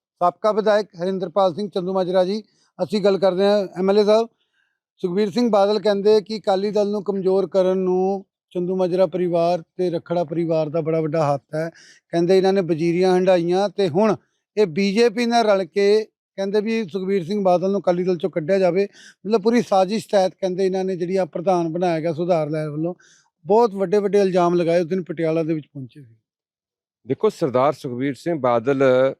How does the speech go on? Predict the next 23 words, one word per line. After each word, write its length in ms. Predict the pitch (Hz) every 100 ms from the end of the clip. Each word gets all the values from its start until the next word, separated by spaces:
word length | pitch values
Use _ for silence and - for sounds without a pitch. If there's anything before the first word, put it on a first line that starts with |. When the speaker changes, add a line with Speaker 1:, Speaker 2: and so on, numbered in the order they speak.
| _ _ _ _ _ _ _ _ _ _ _ _ -
Speaker 2:
ਇੱਕ 180 | 185 175
ਵਾਰੀ 180 | 170
ਪੰਜਾਬ 380 | 175 151 143 131
ਦੇ 80 | 139
ਉਪ 100 | 123 123
ਮੁੱਖ 160 | 131 139
ਮੰਤਰੀ 260 | 139 139
ਰਹੇ, 220 | 147 156 151 _ 139
Speaker 1:
ਜੀ। 160 | 117 _ -
Speaker 2:
ਕੇਂਦਰ 320 | 139 127 123
'ਚ 100 | 127
ਵਜ਼ੀਰ 460 | 113 107 120 139
ਰਹੇ, 320 | 139 151 156 147 _ 123 _ _ _ _ _ _ _
ਕਈ 140 | 180
ਵਾਰੀ 240 | 160 151 139
ਐਮ 160 | 117
ਪੀ 240 | 104 151 151
ਰਹੇ। 320 | 156 165 160 _ _ _ _ _ _
ਸਰਦਾਰ 300 | _ 135 143
ਪ੍ਰਕਾਸ਼ 380 | 123 123 135 131
ਸਿੰਘ 140 | 170 139
ਬਾਦਲ 460 | 127 123 135 131 - _ _ _ _ _ _ _ _ _ _ 123
ਦੇ 340 | 135 131 120